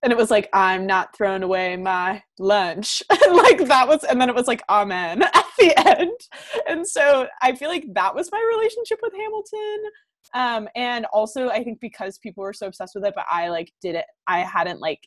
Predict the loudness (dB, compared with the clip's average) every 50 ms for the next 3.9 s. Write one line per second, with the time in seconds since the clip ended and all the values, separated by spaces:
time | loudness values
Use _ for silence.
0 | _ _ _ -6 -6 -6 -6 -4 -4 -6 -4 -4 -4 -2 -2 -2 -2 -2 -4 -6
1 | -6 -8 -8 -8 -8 -10 -10 -6 -4 -2 0 0 -2 -2 -4 -4 -4 -2 0 0
2 | 0 0 0 0 0 -2 -2 -4 -6 -6 -4 -4 -4 -6 -8 -8 -8 -8 -8 -8
3 | -12 -12 -8 -8 -6 -4 -4 -6 -4 -6 -6 -6 -4 -4 -2 -2 -2 -4